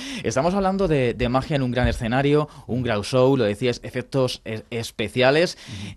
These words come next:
Speaker 1: Eh, la magia, eh, mm, a ver, mm, ¿el espacio de la magia es el teatro, el escenario, o la magia también puede caber, por ejemplo, en la radio?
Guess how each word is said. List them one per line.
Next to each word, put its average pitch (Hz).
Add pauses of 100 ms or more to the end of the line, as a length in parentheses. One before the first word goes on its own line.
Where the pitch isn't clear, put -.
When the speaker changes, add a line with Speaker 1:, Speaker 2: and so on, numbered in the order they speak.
Speaker 1:
Eh, 123
la 123
magia, 170 (100)
eh, 123
mm, 110 (140)
a 120
ver, 123
mm, 117 (220)
¿el 143
espacio 180
de 190
la 151
magia 143 (380)
es 120
el 135
teatro, 127
el 127
escenario, 131
o 139
la 131
magia 139
también 160
puede 143
caber, 131
por 131
ejemplo, 135
en 131
la 127
radio? 90